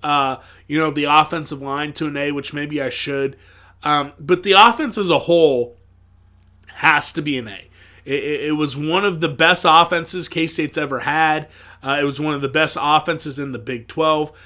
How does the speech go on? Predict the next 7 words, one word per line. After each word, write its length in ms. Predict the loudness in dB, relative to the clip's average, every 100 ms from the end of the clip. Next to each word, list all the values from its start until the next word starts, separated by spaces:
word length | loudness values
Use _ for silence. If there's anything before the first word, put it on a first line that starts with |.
| -20 _
Again, 200 | -4 -4
they 100 | 0
had 260 | 0 0
some 180 | -4 -4
absolutely 800 | 2 4 4 0 0 -2 -4 -6
massive 1040 | -6 -10 -10 -6 0 4 6 4 0 -2
performances. 1000 | -4 -6 -6 -6 -6 -6 -8 -8 -8 -12